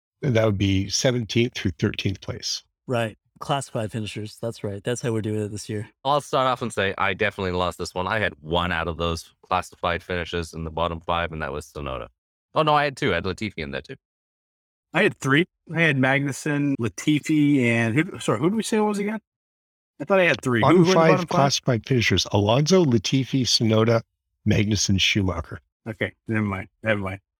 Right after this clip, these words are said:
Speaker 4: I bottled that one, guys.
Speaker 2: Yeah, my three streak's alive and well. I mean, I also had Albon, who had a hell of a race. Holy jeez. You wanna talk Williams' strategy for a second?
Speaker 3: They rode that out to the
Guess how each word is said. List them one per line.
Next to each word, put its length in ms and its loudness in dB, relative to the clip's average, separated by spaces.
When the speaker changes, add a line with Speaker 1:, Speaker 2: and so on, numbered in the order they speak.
Speaker 4:
I 100 -2
bottled 380 0
that 140 2
one, 120 -6
guys. 320 -4
Speaker 2:
Yeah, 140 -4
my 180 -2
three 220 -6
streak's 280 -8
alive 280 0
and 120 0
well. 300 2
I 60 0
mean, 140 0
I 220 -2
also 300 -2
had 460 -4
Albon, 440 0
who 200 2
had 200 -2
a 180 -6
hell 380 -2
of 80 0
a 80 2
race. 400 0
Holy 320 0
jeez. 400 -6
You 60 -4
wanna 160 0
talk 420 -2
Williams' 340 0
strategy 440 -4
for 120 -2
a 60 0
second? 400 -4
Speaker 3:
They 180 4
rode 400 4
that 300 2
out 260 0
to 160 -6
the 300 -4